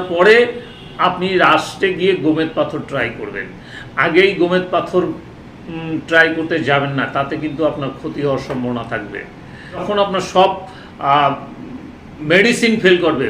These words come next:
পাথর ফেল করবে, তখন আপনি এই গোমেদ, এই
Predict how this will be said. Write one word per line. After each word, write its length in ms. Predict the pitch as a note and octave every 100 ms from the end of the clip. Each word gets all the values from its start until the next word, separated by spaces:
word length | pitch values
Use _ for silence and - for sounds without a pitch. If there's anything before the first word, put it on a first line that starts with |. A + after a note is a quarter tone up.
| -
পাথর 260 | D#3 D#3+ A3 G#3+
ফেল 160 | G#3 F#3
করবে, 260 | E3 C#3 A#2 F#2 - - -
তখন 240 | F3+ F#3 G#3 G3
আপনি 220 | G3+ G#3+ C#4 - - - E3+
এই 100 | E3+ E3 D#3 - - - D3+ B2
গোমেদ, 320 | F3+ G3+ G3+ - - - - -
এই 60 | -